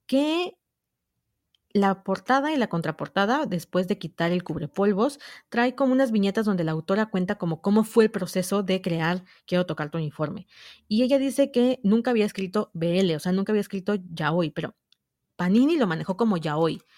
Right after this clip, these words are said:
No sé si porque la autora lo manejó como yaoi en sus viñetas originales o el traductor decidió que por el tema de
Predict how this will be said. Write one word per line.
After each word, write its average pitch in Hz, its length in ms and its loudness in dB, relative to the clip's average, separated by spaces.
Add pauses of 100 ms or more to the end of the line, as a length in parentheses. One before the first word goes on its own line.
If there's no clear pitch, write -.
(300)
No 233 260 2
sé 254 260 0
si 254 280 -4
porque 160 800 -6
la 165 160 -2
autora 208 640 -2
lo 190 120 -4
manejó 180 340 -2
como 208 180 2
yaoi 175 340 0
en 202 80 0
sus 165 160 -8
viñetas 165 400 -4
originales 170 760 -4 (300)
o 196 140 0
el 202 140 0
traductor 185 720 0
decidió 226 640 0
que 165 120 -8
por 160 180 -6
el 160 180 -4
tema 208 320 0
de 202 320 -2